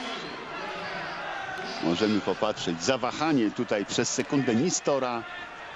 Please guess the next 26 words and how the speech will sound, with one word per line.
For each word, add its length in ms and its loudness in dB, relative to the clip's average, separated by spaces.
Do 260 4
końca, 480 2
do 140 2
końca 420 2
walczył 520 2
o 100 4
tę 260 4
piłkę. 420 4
Jeszcze 580 4
był 180 4
tutaj 400 2
Sobota, 640 2
ale 420 2
ku 100 6
zaskoczeniu 640 4
wszystkich 520 0
i 40 2
Soboty, 440 2
bo 100 2
myślał, 240 4
że 80 4
może 160 2
będzie 160 4
do 60 4
niego 120 2
podawał, 360 2